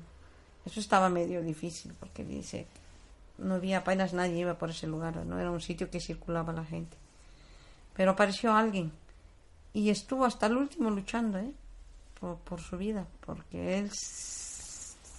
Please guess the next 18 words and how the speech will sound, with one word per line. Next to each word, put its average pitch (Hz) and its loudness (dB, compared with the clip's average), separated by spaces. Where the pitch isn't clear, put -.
siempre 214 4
decía 208 0
que 190 -6
merecía, 185 -2
se 190 -4
merecía 190 2
seguir 190 -2
viviendo, 175 -4
que - -18
tenía 196 2
que - -4
aportar 190 -2
muchas 196 -4
cosas 190 -4
en 180 -2
esta 180 -4
vida 180 -4
todavía. 180 -4